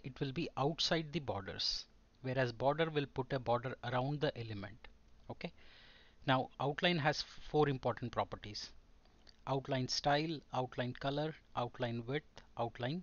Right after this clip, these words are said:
offset. You can also set them all using the minified or the shortcut, which is using outline. All right, so this is just like border, but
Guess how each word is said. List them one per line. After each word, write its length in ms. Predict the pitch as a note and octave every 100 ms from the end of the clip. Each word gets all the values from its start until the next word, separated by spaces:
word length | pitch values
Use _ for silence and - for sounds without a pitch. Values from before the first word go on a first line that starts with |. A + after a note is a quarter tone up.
| -
offset. 400 | - A2+ - - - - - - - - - - - -
You 80 |
can 120 | C3+ D3+
also 280 | D3+ D#3+
set 280 | - - C#3+
them 160 | D3 D3
all 220 | B2 C#3
using 400 | D3 C3 C3+ C3
the 180 | B2+ B2+ - -
minified 500 | B2 B2 B2+ B2+ C3
or 140 | B2+
the 100 | A#2
shortcut, 480 | B2 - A#2+ - - -
which 200 | - -
is 180 | C3+ C#3+ -
using 400 | A#2+ A2+ D#3 D#3+ -
outline. 420 | A2+ G#2 - A2 - - - - _ - -
All 60 | -
right, 180 | F3 - - - - - -
so 100 | D3
this 100 | C#3
is 80 | D#3
just 240 | D3 G3+
like 180 | G#3+ E3
border, 320 | C3+ C3+ G#3 - - -
but 140 | C#3